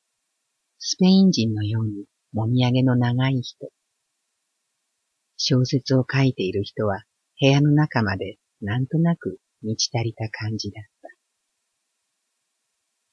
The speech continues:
話をするように書けばいいでしょうと言った。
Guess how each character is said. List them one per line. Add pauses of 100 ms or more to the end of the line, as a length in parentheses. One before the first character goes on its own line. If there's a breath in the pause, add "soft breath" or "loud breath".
(380)
話
を
す
る
よ
う
に
書
け
ば
い
い
で
し
ょ
う
と
言
っ (200)
た。